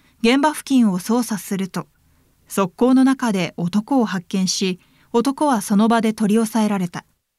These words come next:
階段やエスカレーターで背後から女性のスカート内を盗撮するのも動画を使ったものが少なくない。警察庁によると、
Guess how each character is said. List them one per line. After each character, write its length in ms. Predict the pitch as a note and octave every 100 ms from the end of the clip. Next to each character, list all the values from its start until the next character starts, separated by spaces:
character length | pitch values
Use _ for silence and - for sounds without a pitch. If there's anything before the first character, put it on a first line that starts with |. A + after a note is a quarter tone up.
| _ _ _ _ _ _ -
階 220 | G#3 A#3+
段 200 | C4+ C4
や 140 | B3+
エ 80 | A#3+
ス 140 | -
カ 100 | -
レ 160 | C4 C4+
ー 60 | C4
タ 160 | A#3
ー 40 | G3
で 220 | F3+ F3 _ _ -
背 180 | C4+ D#4+
後 140 | C#4+
か 140 | - G#3+
ら 120 | F#3
女 140 | F3+
性 220 | - A3+
の 120 | A#3+ A#3+
ス 140 | -
カ 140 | C4+
ー 40 | C#4
ト 120 | D4
内 240 | C#4 A#3+
を 100 | F#3+
盗 220 | F3 G3+ A3
撮 260 | A3+ -
す 160 | - A#3
る 80 | A#3+
の 120 | A3+
も 240 | F3+ E3 _ _ -
動 240 | F#3+ A3
画 160 | B3+ C4
を 100 | B3+
使 200 | - C4+
っ 60 | B3+
た 160 | C4
も 120 | B3
の 140 | B3+ B3
が 260 | G3+ D3+
少 280 | D3+ - G#3
な 120 | A3
く 120 | A3 F#3+
な 160 | E3+
い。 120 | E3+ _ - - - - - - - - _ _ _ _ _ _ _ _
警 180 | - A3+
察 240 | B3+ C#4 -
庁 200 | B3+ A#3
に 140 | G#3
よ 100 | F#3+
る 100 | G3
と、 240 | G3+ F#3+